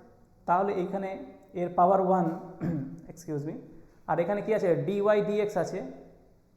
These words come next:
তাহলে এর পাওয়ার কী হয়ে যাবে? ডিওয়াই ডিএক্স to the power হাফ হবে, রুটটা যদি তুমি চেঞ্জ করে লেখো তাহলে one by two হবে। তাহলে হায়েস্ট কে?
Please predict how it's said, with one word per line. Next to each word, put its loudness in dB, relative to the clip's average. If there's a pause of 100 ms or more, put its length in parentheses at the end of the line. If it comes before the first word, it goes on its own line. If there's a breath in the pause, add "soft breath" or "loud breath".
(220)
তাহলে 0
এর -4 (160)
পাওয়ার 6
কী -2
হয়ে 2
যাবে? 0
ডিওয়াই 0
ডিএক্স -2
to -8
the 0
power 2 (160)
হাফ 2
হবে, -2
রুটটা -4
যদি -4
তুমি -8 (1300 soft breath)
চেঞ্জ -4
করে -2
লেখো -4
তাহলে 0
one 0
by 0
two -4
হবে। -4 (180)
তাহলে -2
হায়েস্ট -2
কে? -8